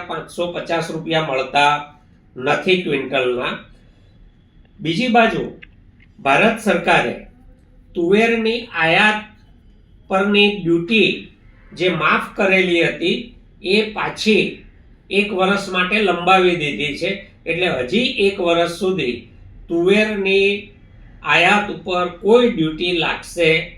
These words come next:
નહીં. એ હાલ વટાણા, મસૂર, ચણા, એના ઉપર પણ, અ, આયાત ડ્યુટી લગભગ ઝીરો ટકા જ છે. હમણાં સરકારે બજેટમાં જાહેરાત કરી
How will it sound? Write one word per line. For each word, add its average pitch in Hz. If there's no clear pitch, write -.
નહીં. 147
એ 165
હાલ 185
વટાણા, 180
મસૂર, 185
ચણા, 180
એના 165
ઉપર 185
પણ, 180
અ, -
આયાત 175
ડ્યુટી 170
લગભગ 156
ઝીરો 160
ટકા 170
જ 143
છે. 135
હમણાં 220
સરકારે 202
બજેટમાં 214
જાહેરાત 170
કરી 127